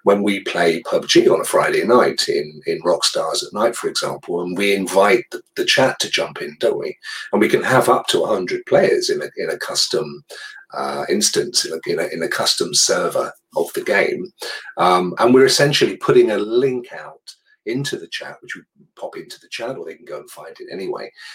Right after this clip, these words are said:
And then they can jump in and play with us. And that's really crowd play, isn't it, in essence? Um, so, you know, some of these things exist within games already, but they're not called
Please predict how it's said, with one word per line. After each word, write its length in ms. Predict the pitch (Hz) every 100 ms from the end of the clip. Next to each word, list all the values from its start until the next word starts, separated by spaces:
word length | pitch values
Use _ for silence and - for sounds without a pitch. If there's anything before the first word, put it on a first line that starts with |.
| -
And 80 | -
then 80 | 117
they 100 | 123
can 180 | 123 113
jump 280 | 131 113 113
in 80 |
and 100 | 98
play 220 | - 120 107
with 100 | 90
us. 180 | -
And 100 | 120
that's 300 | 139 - - -
really 680 | 120 139 135 117 80 78 - - _ -
crowd 400 | - 101 92 87
play, 300 | - 71 67
isn't 260 | 73 - 73
it, 80 | -
in 120 | -
essence? 600 | 80 - 92 - - - - _ -
Um, 360 | 76 78 80 - _ - - - -
so, 600 | - - 110 107 107 110
you 100 | 143
know, 140 | 120 107
some 240 | - 170
of 60 | 156
these 200 | 139 -
things 220 | 123 117
exist 380 | 117 - 123 -
within 220 | 120 113
games 280 | 107 107 104
already, 260 | 107 110 120
but 100 | 127
they're 120 | 117
not 340 | 131 135 127 -
called 540 | - 139 120 104 85